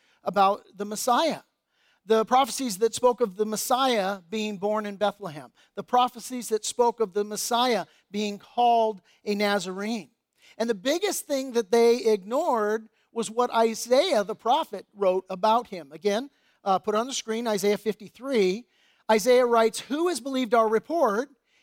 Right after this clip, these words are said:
and to whom has the arm of the Lord been revealed? For he shall grow up before him as a tender plant and as a root out of dry ground. He has no form or comeliness, and when we see him, there is no beauty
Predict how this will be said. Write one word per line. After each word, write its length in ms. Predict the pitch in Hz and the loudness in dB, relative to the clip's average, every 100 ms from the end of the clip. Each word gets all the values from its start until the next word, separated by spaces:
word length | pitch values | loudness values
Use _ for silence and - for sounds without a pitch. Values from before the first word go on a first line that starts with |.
| - | -8
and 120 | 214 | -4
to 60 | 208 | -2
whom 300 | 226 262 277 | 0 0 -2
has 120 | 190 | -2
the 160 | 226 | 0
arm 360 | 214 214 233 269 | 2 2 0 -4
of 100 | 233 | -4
the 80 | 233 | -2
Lord 320 | 196 190 185 | 0 -2 -2
been 220 | 202 214 | -6 -6
revealed? 500 | 214 220 311 233 135 _ _ _ _ _ _ | -8 -6 -4 -6 -10 _ _ _ _ _ _
For 280 | 254 262 240 | 2 2 4
he 320 | 240 294 330 | 2 2 2
shall 300 | - 269 240 | 0 0 0
grow 340 | 190 247 254 | 2 2 4
up 220 | 247 240 226 | 4 2 -2
before 500 | 214 - 269 359 262 | -12 -8 -4 -2 -2
him 420 | 233 185 254 302 _ _ _ _ - | -4 -4 -6 -12 _ _ _ _ 0
as 220 | 233 214 | 0 2
a 140 | 233 | -2
tender 400 | 220 269 285 277 | 0 -4 -4 -6
plant 600 | 208 233 277 220 208 214 _ _ - | -8 -2 0 0 -4 -8 _ _ -2
and 160 | 220 | 4
as 200 | 240 214 | 4 4
a 120 | 220 | 0
root 380 | 196 226 294 254 | -2 -4 -6 -2
out 160 | 220 220 | 2 2
of 120 | 208 | 2
dry 260 | 196 196 190 | 2 2 2
ground. 360 | 214 254 185 - _ _ | 2 2 0 -6 _ _
He 140 | 285 | 2
has 240 | 302 240 | 4 2
no 220 | 254 254 233 | 2 0 0
form 460 | - 269 320 359 370 | -2 2 2 0 -2
or 160 | 240 | -6
comeliness, 720 | - 285 311 247 214 190 208 - | -2 -2 -2 -6 -4 -6 -6 -4
and 280 | 220 220 185 | -2 -2 -2
when 220 | 254 254 | -2 -2
we 180 | 226 208 | -4 -6
see 440 | - - 311 339 | -6 -4 -2 0
him, 320 | 240 214 208 - _ _ | 0 -2 -6 -12 _ _
there 200 | 240 247 | 2 2
is 200 | 220 202 | 0 -2
no 200 | 240 277 | 0 0
beauty 540 | 214 269 294 208 202 | -2 -6 -4 -4 -6